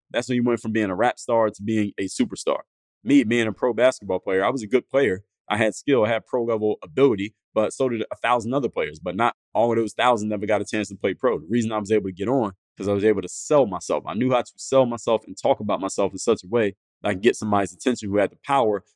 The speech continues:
to actually do something to move my career forward. That's the reason why I was able to make it.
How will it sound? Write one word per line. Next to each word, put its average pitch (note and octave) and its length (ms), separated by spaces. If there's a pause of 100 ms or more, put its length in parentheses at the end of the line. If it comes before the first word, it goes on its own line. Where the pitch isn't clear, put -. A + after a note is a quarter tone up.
to - 80
actually G#2 280
do G#2 160
something G2+ 320
to F#2+ 60
move G#2 200
my G2 140
career F#2+ 320
forward. G2+ 400
That's A2+ 260
the G#2+ 80
reason G2 280
why F#2+ 120
I F#2+ 40
was F2+ 160
able F2+ 160
to E2+ 80
make G2+ 180
it. - 120